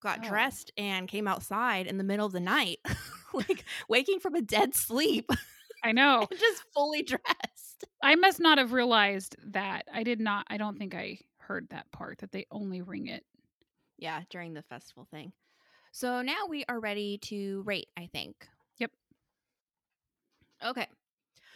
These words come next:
Speaker 1: So for style, I am going to give this one a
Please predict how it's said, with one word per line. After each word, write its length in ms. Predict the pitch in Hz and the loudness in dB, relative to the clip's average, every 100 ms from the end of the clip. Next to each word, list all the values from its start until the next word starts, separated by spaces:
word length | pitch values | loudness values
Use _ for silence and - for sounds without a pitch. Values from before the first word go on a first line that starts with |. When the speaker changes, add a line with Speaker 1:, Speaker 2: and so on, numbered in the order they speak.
| - | -20
Speaker 1:
So 240 | - 247 233 | -8 -6 -6
for 260 | 226 208 | -6 -6
style, 880 | 202 - - 330 339 254 196 185 208 - _ _ | -6 -10 -6 -2 0 2 0 0 -4 -10 _ _
I 80 | 175 180 | -6 -4
am 100 | 196 | -4
going 160 | 196 | -4
to 60 | 185 | -4
give 220 | 180 175 | -6 -8
this 240 | 175 - | -10 -10
one 400 | 175 165 160 160 160 - | -8 -4 -4 -6 -10 -10
a 320 | 160 151 151 | -8 -6 -8